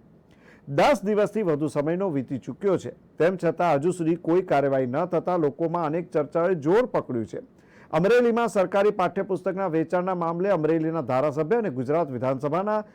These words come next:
નાયબ મુખ્ય દંડક કૌશિક વેકરિયા અને શિક્ષણ વિભાગના અધિકારીઓ દ્વારા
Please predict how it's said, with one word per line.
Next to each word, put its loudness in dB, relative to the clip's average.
નાયબ 2
મુખ્ય -2
દંડક 0
કૌશિક 2
વેકરિયા 2
અને -2
શિક્ષણ -4
વિભાગના 0
અધિકારીઓ 0
દ્વારા 2